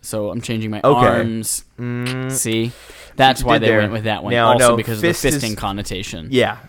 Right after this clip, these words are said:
Speaker 2: totally. It could have been called Fists as well, though,
Speaker 1: Great.
Speaker 2: which would have
Speaker 1: Well,
Speaker 2: been
Speaker 1: I'm,
Speaker 2: hilarious.
Speaker 1: I'm glad you're having a fun time fisting.
Speaker 2: So, yeah, it's, it's absurdly fun. I'm really, really en-, enjoying it. It's also deeper than I thought it was gonna be, too. Like, each,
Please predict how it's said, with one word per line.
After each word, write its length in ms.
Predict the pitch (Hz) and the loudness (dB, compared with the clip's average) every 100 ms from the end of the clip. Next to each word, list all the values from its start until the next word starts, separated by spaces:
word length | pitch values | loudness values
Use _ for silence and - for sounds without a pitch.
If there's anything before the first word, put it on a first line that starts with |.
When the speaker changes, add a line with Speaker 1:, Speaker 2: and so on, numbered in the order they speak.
| - | -6
Speaker 2:
totally. 340 | 120 95 92 - _ - | -4 -4 -8 -12 _ -8
It 100 | 147 | -2
could 120 | 151 | 2
have 40 | 165 | 2
been 100 | 139 | 2
called 160 | 117 | 0
Fists 360 | - - - - | -2 -6 -8 -10
as 120 | 98 | -10
well, 160 | - 60 | -8 -8
though, 240 | - - 220 - - | -6 -8 -8 -10 -4
Speaker 1:
Great. 140 | 143 | 0
Speaker 2:
which 100 | 147 | 2
would 80 | - | 4
have 60 | 123 | 4
Speaker 1:
Well, 60 | 131 | 4
Speaker 2:
been 80 | 123 | 0
Speaker 1:
I'm, 80 | - | -4
Speaker 2:
hilarious. 480 | 127 117 101 95 | 0 2 2 -2
Speaker 1:
I'm 120 | 117 123 | -4 -2
glad 220 | 127 127 | 2 2
you're 120 | 123 | 0
having 180 | 120 120 | -2 -4
a 60 | |
fun 180 | 113 110 | -4 -6
time 160 | 107 107 | -6 -8
fisting. 420 | 110 104 - 78 147 - - - _ _ | -8 -8 -8 -12 -18 -20 -20 -20 _ _
Speaker 2:
So, 320 | - 170 156 | 2 6 6
yeah, 200 | 143 151 | 6 4
it's, 280 | 127 131 - | 6 2 2
it's 320 | 135 135 - | 0 0 -2
absurdly 420 | - 127 135 104 95 | -6 0 2 2 0
fun. 220 | 85 92 | -4 -6
I'm 160 | - 110 | -6 -2
really, 180 | 107 107 | 0 0
really 200 | 101 98 | 0 -2
en-, 180 | 92 - | -4 -8
enjoying 400 | 101 101 98 98 | -4 -2 -2 -2
it. 180 | 95 - | -4 0
It's 160 | 131 | 2
also 200 | 185 226 | 4 4
deeper 340 | 139 131 120 139 | 2 0 0 0
than 100 | 131 | 0
I 40 | |
thought 140 | 135 | 0
it 20 | 131 | -2
was 100 | 131 | -2
gonna 160 | 135 | -6
be, 200 | 131 131 131 | -6 -8 -12
too. 340 | - 123 127 135 - _ - | -6 -2 -2 -6 -16 _ -4
Like, 160 | 113 - | -4 0
each, 500 | 139 151 - - | -2 0 -6 -6